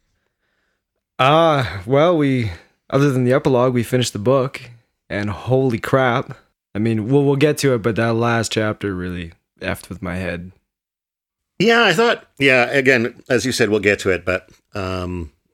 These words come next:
Speaker 2: there is a lot to say about that last chapter and these last few chapters, and I, as much as I, I want to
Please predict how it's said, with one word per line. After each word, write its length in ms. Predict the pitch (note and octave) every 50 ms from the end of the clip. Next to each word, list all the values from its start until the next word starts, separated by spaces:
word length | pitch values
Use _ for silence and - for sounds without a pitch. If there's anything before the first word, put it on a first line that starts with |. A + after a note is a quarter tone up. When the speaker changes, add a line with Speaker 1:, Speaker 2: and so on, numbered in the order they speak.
| _ _ _ _ A#2+ A2+ G#2+ _ _
Speaker 2:
there 220 | A#2 A#2 A#2 A2+
is 100 | A2 G2+
a 60 | A2
lot 160 | G#2 F#2+ F#2
to 60 | - F#2
say 200 | - F#2+ F2+ F2+
about 420 | F2+ F2+ F2 F2+ - - - -
that 240 | - F#2+ F2 E2+ -
last 240 | F2+ F2 E2+ - -
chapter 360 | F2+ E2 D#2+ - - F2 E2+
and 140 | F2 E2+ D#2+
these 180 | F2 F2 E2 F2
last 240 | F#2 F2 F2 -
few 200 | - - G2 F#2
chapters, 440 | - - F2+ E2+ - - F#2 F2 -
and 120 | G2 F#2 F#2
I, 200 | F#2+ F#2+ E2+ - _ _ _ _ _ _ _ _ _ _ _ _ _ _ -
as 180 | A#2+ A#2+ G2
much 260 | A2 A#2+ D3+ E3 - -
as 160 | E3 C#3 - D3
I, 600 | - A#2+ A2 G#2+ G#2+ G2+ G#2 G#2 G2 G2 F#2+ F#2+ - _ _ _ _ _ _ _ _ _ _ _ _ _ _ _ _ _ _ _ _ _ _ _ - - - -
I 140 | G#2+ G#2 G2+
want 300 | F#2+ G2 G2+ G#2 - - -
to 580 | - - G#2+ G2+ G2+ G2 G2 F#2+ F#2 F#2 F#2